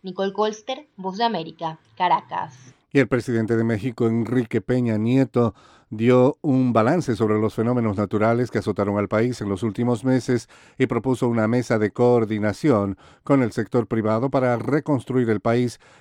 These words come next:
Speaker 2: en reunión con integrantes de la Conferencia Nacional de Gobernadores y del sector empresarial. Los terremotos y la tormenta tropical Lidia que golpearon a México en septiembre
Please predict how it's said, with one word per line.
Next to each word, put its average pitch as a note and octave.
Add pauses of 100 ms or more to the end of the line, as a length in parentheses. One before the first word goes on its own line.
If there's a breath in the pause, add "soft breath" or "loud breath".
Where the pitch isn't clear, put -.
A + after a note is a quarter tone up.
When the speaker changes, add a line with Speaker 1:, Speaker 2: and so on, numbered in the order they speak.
Speaker 2:
en D3+
reunión B2+
con A#2
integrantes A#2
de A2+
la G#2
Conferencia G#2+
Nacional G#2+
de G2+
Gobernadores A2+ (260 loud breath)
y A#2
del C3
sector A2
empresarial. G#2 (420 soft breath)
Los G#2+
terremotos A2+
y A#2+
la A2+
tormenta A2+
tropical A2+
Lidia A#2+
que B2
golpearon A2+
a A2
México A#2+
en G#2+
septiembre B2